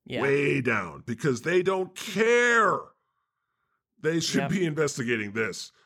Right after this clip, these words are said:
Speaker 2: I actually tweeted at A O C, like, "Yo, you seeing this shit? You gonna do <laughs> something about this? People are dying, Jesus. Excuse me for caring. I know I'm just a leftist one-star idiot."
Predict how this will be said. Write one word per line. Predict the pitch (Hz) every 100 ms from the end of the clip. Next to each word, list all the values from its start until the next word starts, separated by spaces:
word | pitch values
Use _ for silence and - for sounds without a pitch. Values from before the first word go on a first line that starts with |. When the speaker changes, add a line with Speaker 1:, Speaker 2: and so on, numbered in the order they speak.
| _
Speaker 2:
I | - 202
actually | 190 - 160
tweeted | 135 156 143 131
at | 120
A | 127
O | 120
C, | 104 147 127
like, | 101 98
"Yo, | 480 135
you | 139
seeing | - - 359 403
this | 427
shit? | - 453 - _ _ _ _ _ _ _ _ _
You | 262
gonna | 208 202
do | 190
<laughs> | - 233 220 214
something |
about | 208 208 202
this? | 240 240 - _ -
People | 269 240 208
are | 175
dying, | 175 160 139
Jesus. | 135 139 123 127 127 - _ _ _
Excuse | - - 240 247 160
me | 175 160 156
for | 156 143
caring. | - 160 135 110 110 -
I | 196 196
know | 208 214
I'm | 180 170
just | 151 165 143
a |
leftist | 123 143 156 - 143 - 131
one-star | 139 143 - 151 135 131
idiot." | 156 120 90